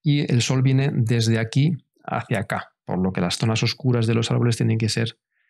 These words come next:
las espaldas están a este lado. Aquí vemos como que nos da sombra aquí un poco y luego se nos oscurece todo el árbol por la parte de aquí atrás.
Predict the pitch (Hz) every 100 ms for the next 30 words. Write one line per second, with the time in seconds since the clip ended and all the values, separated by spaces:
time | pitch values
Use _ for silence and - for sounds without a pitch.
0 | _ _ - 101 113 - 117 120 123 107
1 | 113 117 - 104 - 98 82 - 80 -
2 | 110 113 110 - _ _ _ - 107 101
3 | 110 104 107 113 117 - - 123 110 98
4 | 90 - _ _ _ _ _ _ _ _
5 | _ _ _ _ _ 104 - 120 120 117
6 | 143 131 170 - _ _ _ _ _ _
7 | _ _ - 151 73 104 - - - -
8 | 131 127 123 - 127 120 113 117 117 110
9 | 107 113 110 123 104 107 104 101 101 -
10 | - - -